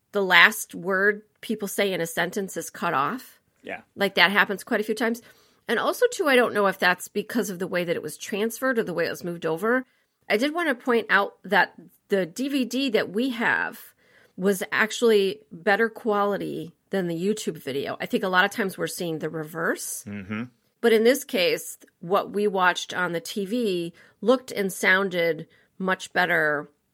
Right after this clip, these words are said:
Speaker 1: than when I was trying to view it again or view pieces of it again, and so I was using the YouTube video.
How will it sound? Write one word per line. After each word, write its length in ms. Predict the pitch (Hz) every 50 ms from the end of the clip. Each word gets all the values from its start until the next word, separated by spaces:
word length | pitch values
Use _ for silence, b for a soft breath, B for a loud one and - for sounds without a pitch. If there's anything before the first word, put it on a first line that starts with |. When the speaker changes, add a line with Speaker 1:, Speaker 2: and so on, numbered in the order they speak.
| _
Speaker 1:
than 200 | - 180 165 165
when 320 | 160 175 175 170 165 160 - -
I 100 | 170 160
was 240 | 156 165 160 - - _ -
trying 220 | - 240 185 170 156
to 160 | 160 160 - - - -
view 240 | 165 156 190 185
it 80 | 185 180
again 300 | 180 156 185 175 170 165
or 60 | 165 160
view 180 | 170 175 170
pieces 340 | - - 226 208 - 165 151
of 120 | 170 -
it 80 | 160 156
again, 260 | 160 - 175 175 156
and 100 | 156 156
so 160 | - - 160
I 60 | 156 151
was 160 | 156 151 165
using 240 | 165 151 156 156 156
the 100 | 156 156
YouTube 300 | 165 - - - - -
video. 360 | - - - 67 67 -